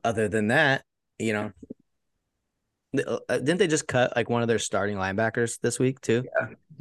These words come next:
Speaker 1: So that
Speaker 2: Darius
Speaker 1: just
Speaker 2: Leonard.
Speaker 1: shows you where they're at as a team. Like, they, they're not even really trying to win this year.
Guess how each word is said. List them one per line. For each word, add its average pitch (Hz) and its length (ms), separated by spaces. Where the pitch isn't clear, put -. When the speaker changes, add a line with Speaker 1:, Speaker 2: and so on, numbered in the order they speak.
Speaker 1:
So - 60
that 160 140
Speaker 2:
Darius 156 40
Speaker 1:
just - 0
Speaker 2:
Leonard. 113 60
Speaker 1:
shows 143 220
you 131 100
where 123 160
they're 120 140
at 113 200
as 101 140
a 98 60
team. 113 360
Like, 101 200
they, 113 160
they're 139 200
not 156 160
even 104 180
really 98 220
trying 110 320
to 104 80
win 107 220
this 110 260
year. 139 280